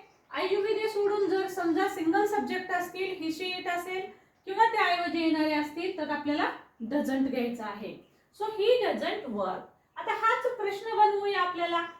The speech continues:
बघा, of course लक्षात घ्या, मी do च्या ऐवजी don't वापरले, doesn't वापरलेलं आहे. तर प्रश्न बनवताना सुद्धा मला do च्या ऐवजी काय वापरावं लागेल?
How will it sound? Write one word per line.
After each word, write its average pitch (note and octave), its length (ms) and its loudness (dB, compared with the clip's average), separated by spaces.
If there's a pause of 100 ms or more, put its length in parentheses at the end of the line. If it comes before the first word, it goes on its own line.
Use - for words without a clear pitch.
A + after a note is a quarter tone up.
(160)
बघा, F4 320 -4
of - 260 -6
course G#4+ 220 2
लक्षात G4+ 400 2
घ्या, F#4+ 220 4
मी F#4 80 2
do E4 280 2
च्या F#4 120 4
ऐवजी F4 440 0
don't E4+ 280 2
वापरले, F4 540 2
doesn't E4+ 400 2
वापरलेलं E4 560 2
आहे. D4+ 180 -2 (280)
तर F#4+ 120 2
प्रश्न F4+ 380 -4
बनवताना F4 600 2
सुद्धा D#4 320 -4
मला C#4+ 220 4
do C4+ 260 -2
च्या D4+ 100 -2
ऐवजी C#4+ 300 0
काय D4+ 200 0
वापरावं D4+ 360 -2
लागेल? D#4+ 300 0